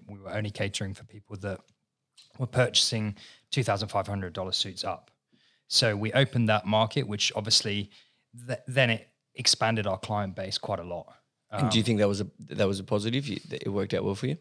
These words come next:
Speaker 1: A hundred percent. Look, there's a, there's, uh, I personally prefer Italy. I-, it's a lot finer. Uh, the craftsmanship is a lot higher. Um, but there's a place for, you know, sort of, uh,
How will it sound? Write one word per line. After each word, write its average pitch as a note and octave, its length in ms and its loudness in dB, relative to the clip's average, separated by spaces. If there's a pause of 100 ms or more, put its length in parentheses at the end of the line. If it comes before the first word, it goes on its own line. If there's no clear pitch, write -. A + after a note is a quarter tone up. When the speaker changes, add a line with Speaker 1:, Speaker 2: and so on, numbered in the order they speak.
Speaker 1:
A C#3 80 4
hundred D3+ 180 6
percent. A2+ 360 0
Look, B2+ 200 -2
there's B2+ 200 2
a, A#2+ 80 4
there's, A#2 380 2 (320)
uh, - 100 -10 (120)
I A#2 120 6
personally A2+ 420 0
prefer A2+ 360 0
Italy. D3+ 500 0
I-, - 60 -14
it's G#2+ 320 -2
a - 20 0
lot A2+ 160 -2
finer. A#2 800 4
Uh, G2+ 160 2
the G2+ 80 -4
craftsmanship A2+ 580 0
is G#2 120 -10
a G#2 40 -14
lot G2+ 120 -10
higher. B2+ 380 2 (440)
Um, G#2 300 2
but A#2 260 0
there's A2 180 0
a A2+ 60 2
place - 580 0 (500)
for, G2 520 -4 (160)
you G#2 100 -10
know, G2 120 -6
sort G#2 220 -2
of, G2 140 -10 (360)
uh, F#2 180 -4